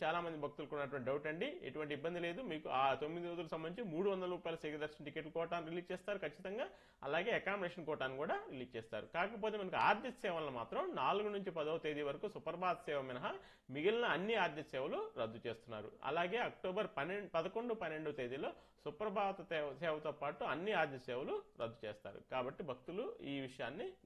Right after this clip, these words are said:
గమనించి మీ దర్శన టికెట్లను, ఆర్జీ సేవలను, అకామిడేషన్ కోటాను బుక్ చేసుకోవాల్సిందిగా కోరుచున్నాను. అలాగే ఈ నెల ఇరవై ఏడవ తేదీన తిరుమల శ్రీవారికి సంబంధించినటువంటి సేవా టికెట్లను, నవనీత సేవ, పరకామణి సేవ టికెట్లను కూడా ఈ నెల ఇరవై ఏడవ తేదీన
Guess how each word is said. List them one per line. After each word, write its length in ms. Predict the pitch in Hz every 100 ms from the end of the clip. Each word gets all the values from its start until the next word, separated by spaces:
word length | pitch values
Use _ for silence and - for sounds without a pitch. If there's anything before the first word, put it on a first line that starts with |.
| 120
గమనించి 500 | 127 139 127 247 -
మీ 140 | 143 131
దర్శన 340 | 120 117 151
టికెట్లను, 460 | 143 147 147 190 233
ఆర్జీ 300 | 127 131 135
సేవలను, 340 | - 139 175
అకామిడేషన్ 520 | 147 131 131 120 131
కోటాను 420 | 120 120 117 180 415 - - -
బుక్ 240 | 131 -
చేసుకోవాల్సిందిగా 720 | 135 - 117 113 127 147 349 392 -
కోరుచున్నాను. 480 | 123 - - 98 -
అలాగే 280 | 175 180 196
ఈ 40 |
నెల 160 | 175 165
ఇరవై 220 | 156 165
ఏడవ 240 | 170 175
తేదీన 420 | 165 147 160 294 392 - - -
తిరుమల 280 | 185 220 196
శ్రీవారికి 480 | 160 160 151 143 147
సంబంధించినటువంటి 600 | 143 135 143 156 254 311 - - _ - - -
సేవా 300 | 185 185 185
టికెట్లను, 500 | 180 185 185 202 277
నవనీత 440 | 208 143 165 165
సేవ, 360 | 165 160 160 269
పరకామణి 520 | 226 147 165 160 143
సేవ 200 | 139 131
టికెట్లను 400 | 131 123 117 117
కూడా 200 | 127 220
ఈ 160 | 220 151
నెల 200 | 131 127
ఇరవై 220 | 120 143
ఏడవ 260 | 135 156
తేదీన 460 | 156 120 110 156 370